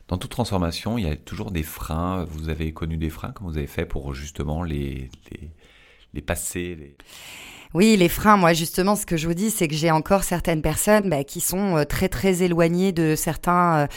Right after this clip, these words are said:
Speaker 2: euh, facilitateurs numériques et, et c'est pas facile. Là, on vient d'installer Teams, euh, la partie Office trois cent soixante-cinq pour mieux collaborer, mieux travailler ensemble.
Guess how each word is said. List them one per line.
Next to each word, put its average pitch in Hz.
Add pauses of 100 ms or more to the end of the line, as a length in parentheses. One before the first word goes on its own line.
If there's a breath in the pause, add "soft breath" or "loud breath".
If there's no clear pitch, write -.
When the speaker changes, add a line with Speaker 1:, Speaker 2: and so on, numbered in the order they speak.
(380 loud breath)
Speaker 2:
euh, 135
facilitateurs 165
numériques 160
et, 151 (320 loud breath)
et 151
c'est 185
pas 214
facile. 214 (120)
Là, 165
on 160
vient 160
d'installer 160
Teams, 208 (160)
euh, 151 (100)
la 147
partie -
Office 170
trois 170
cent 170
soixante-cinq 180
pour 156
mieux 175
collaborer, 185
mieux 180
travailler 165
ensemble. 208